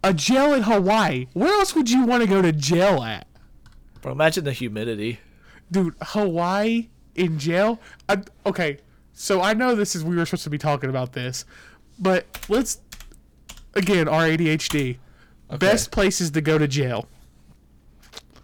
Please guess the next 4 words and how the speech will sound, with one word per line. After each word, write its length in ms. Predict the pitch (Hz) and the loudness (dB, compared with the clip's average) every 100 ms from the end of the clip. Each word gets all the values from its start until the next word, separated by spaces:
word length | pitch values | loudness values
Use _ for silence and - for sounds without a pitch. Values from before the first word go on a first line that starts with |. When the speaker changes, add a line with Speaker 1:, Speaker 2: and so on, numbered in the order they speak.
| - | -4
Speaker 2:
Uh, 540 | 143 147 147 147 147 - - - - - - _ - - - - - | 0 2 4 2 2 -2 -12 -16 -18 -20 -20 _ -16 -6 -6 -6 -6
isn't 220 | 180 349 | -4 -2
it, 200 | 370 - 165 | -4 -4 0
like, 260 | 151 - | 0 0